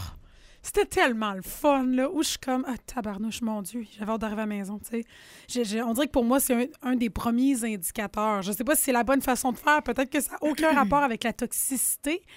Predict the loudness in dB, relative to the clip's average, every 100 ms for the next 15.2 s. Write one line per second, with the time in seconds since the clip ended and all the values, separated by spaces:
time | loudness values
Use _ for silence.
0 | -20 -20 -2 0 2 2 4 4 4 4
1 | 2 2 0 2 2 2 0 0 0 2
2 | 2 0 0 -2 -2 -4 -4 -6 -8 -10
3 | -10 -8 -10 -10 -6 -4 -4 -8 -10 _
4 | _ -8 -6 -6 -6 -4 -4 -2 0 0
5 | -2 -6 -12 -12 -12 -12 -10 -10 -10 -14
6 | -18 -18 -18 -20 -16 -12 -12 -10 -12 -14
7 | -18 -14 -10 -10 -10 -10 -12 -10 -8 -6
8 | -8 -14 -16 -16 -14 -12 -12 -12 -12 -12
9 | -12 -12 -12 -14 -14 -14 -14 -16 -20 _
10 | -4 -4 -2 -4 -6 -6 -8 -4 0 2
11 | 0 -2 -4 -4 -4 -4 -4 -4 -6 -10
12 | -10 -12 -14 -8 -8 -8 -14 -12 -8 -6
13 | -6 -8 _ _ _ _ -8 -6 -6 -6
14 | -6 -8 -8 -10 -10 -12 -10 -10 -12 -18
15 | -20